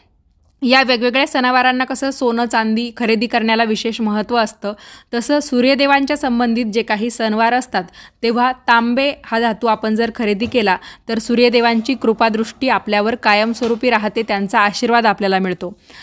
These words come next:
समजा तुमच्याकडे जर, अ, घरी तांब्याच्या तांब्याव्यतिरिक्त एखादं अजून तांब्याचं भांडं असेल, जसं की तांब्याचा ग्लास असेल, अ, तांब्याची एक, अ, खोलगट मोठी वाटी असेल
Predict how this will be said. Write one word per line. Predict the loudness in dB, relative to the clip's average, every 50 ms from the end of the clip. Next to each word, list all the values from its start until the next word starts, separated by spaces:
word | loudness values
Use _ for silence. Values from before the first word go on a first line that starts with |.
| -20 -20 -16 -6
समजा | 0 2 4 4 6 4 2
तुमच्याकडे | 2 2 0 0 2 2 0 0 2 0 0 2
जर, | 2 0 0 0 -2 -4
अ, | -4 -4 -4
घरी | -2 0 0 2 0 0 -4 -8 _ _ -20 -20 _ 0
तांब्याच्या | 2 2 2 4 4 4 4 2 0 2
तांब्याव्यतिरिक्त | 2 2 2 2 0 0 0 -2 0 0 0 0 -2 -4 -6 -4 -2 -2 -2 -2 -4
एखादं | -6 -6 -2 -2 -2 0 0 -2 -4 -4 -8 _ -4
अजून | -2 0 2 2 2
तांब्याचं | 4 4 4 4 4 2 0 0 -2
भांडं | -2 -2 0 0 0 0
असेल, | 0 -2 -2 -4 -4 -6 -8 -12 -20 -16 -10 -8
जसं | -6 -6 -6 -6 -6 -6
की | -6 -2 0
तांब्याचा | 2 2 2 2 0 0 0 0 -2
ग्लास | 0 2 4 4 2 2 -2
असेल, | -6 -6 -4 -4 -4 -4 -6 -8 _ -20 -20 _ _ -12
अ, | -8 -6 -4 -4 -2 0
तांब्याची | 2 2 2 2 2 0 0 0 0 0
एक, | 0 0 -2 -4 -2
अ, | -2 -2 -2 -4 -6 -6
खोलगट | -2 0 0 2 2 0 0 0 0
मोठी | 0 0 0 -2 -2 0
वाटी | 2 2 2 2 0 0 0
असेल | 0 0 0 0 -2 -2 -2